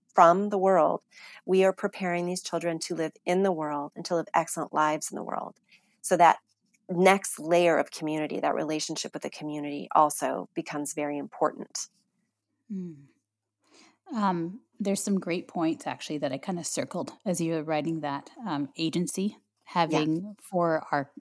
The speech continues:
Speaker 2: our children, for ourselves, for everyone to have agency, especially agency in their learning, becomes such a powerful motivator, right? It, it really, um, it, yeah, I think that means everything. <laughs> That's a big,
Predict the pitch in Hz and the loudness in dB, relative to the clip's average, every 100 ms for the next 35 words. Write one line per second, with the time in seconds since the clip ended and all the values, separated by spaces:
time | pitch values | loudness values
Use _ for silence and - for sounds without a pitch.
0 | - 160 - 180 175 185 170 147 147 208 | -6 -4 0 0 0 -2 -2 -2 2 6
1 | 208 143 147 151 151 202 226 156 135 143 | 6 6 0 -6 0 2 2 0 -2 -2
2 | - 151 156 156 175 165 190 175 - 160 | 0 -2 0 -4 -4 -4 -4 -4 -4 -4
3 | 156 156 143 151 - 156 156 143 143 143 | -4 -6 -6 -6 -4 -2 -2 0 0 0
4 | 180 220 - - - - - 170 - - | 2 0 -2 -20 -14 -8 -2 -2 -2 -10
5 | - 147 143 151 151 139 156 151 131 127 | 0 0 0 -2 -2 -2 -2 -6 -4 -4
6 | 127 131 156 147 - - - _ 202 156 | -4 -4 -2 -4 -6 -14 -20 _ -6 -4
7 | 160 156 151 147 139 139 135 135 - _ | -2 -2 0 0 0 0 0 0 -4 _
8 | _ _ - - - _ - 147 - 135 | _ _ -14 -14 -14 _ -14 -14 -6 -2
9 | 151 120 - 180 196 156 165 151 143 151 | -2 -4 -2 2 4 4 4 2 0 -4
10 | - - 185 233 220 285 254 185 - 165 | -4 0 6 6 4 -6 0 0 2 4
11 | 175 160 156 170 | 6 6 6 0